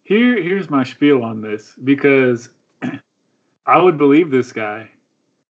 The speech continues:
except when he says something like, "The Bushes and Clinton and Obama were there."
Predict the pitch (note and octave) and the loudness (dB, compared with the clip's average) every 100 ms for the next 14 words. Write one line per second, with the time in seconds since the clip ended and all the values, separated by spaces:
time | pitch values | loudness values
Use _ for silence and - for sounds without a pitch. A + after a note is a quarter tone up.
0 | _ _ - B2+ - F3 E3 A#2+ _ _ | _ _ -8 -8 -4 0 0 -2 _ _
1 | _ _ _ _ _ _ C3+ C3+ C3 D3 | _ _ _ _ _ _ -2 -2 0 0
2 | C#3+ C3+ D3 C3+ C#3 B2 A2+ G2+ - _ | 2 0 -2 -2 -2 -2 -6 -10 -16 _
3 | _ _ _ _ _ _ - C#3 C3 C3 | _ _ _ _ _ _ -8 -2 2 2
4 | - C3+ A#2 A#2+ A2 B2+ B2+ A#2+ A2 G#2+ | 2 0 0 -4 -4 -2 -2 -2 -4 -4
5 | A2 C3+ C3+ C#3+ D3+ D#3+ | -2 0 2 4 4 0